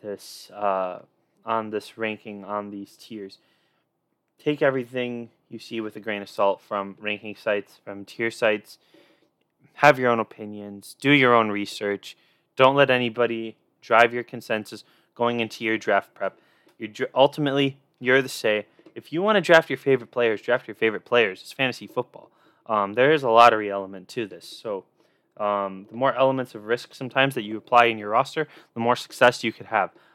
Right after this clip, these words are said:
Obviously, you need some stalwarts. You want some guys that you know are gonna be productive, but at the end of the day,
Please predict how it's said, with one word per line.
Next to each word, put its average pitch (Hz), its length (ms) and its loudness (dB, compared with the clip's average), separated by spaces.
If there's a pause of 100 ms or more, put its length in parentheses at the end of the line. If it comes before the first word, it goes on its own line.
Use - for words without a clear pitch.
(140)
Obviously, 143 500 2
you 117 120 -6
need 123 180 -8
some 110 140 -12
stalwarts. 110 640 2 (300)
You 113 120 -6
want 113 280 2
some 117 280 -10
guys 107 420 0
that 107 180 -2
you 107 120 -10
know 107 240 0
are 110 140 4
gonna 110 180 -8
be 104 160 -14
productive, 156 680 -2 (360)
but 110 240 4 (220)
at - 140 -20
the 123 140 -6
end 127 140 -2
of 120 80 -8
the 110 80 -10
day, 110 440 6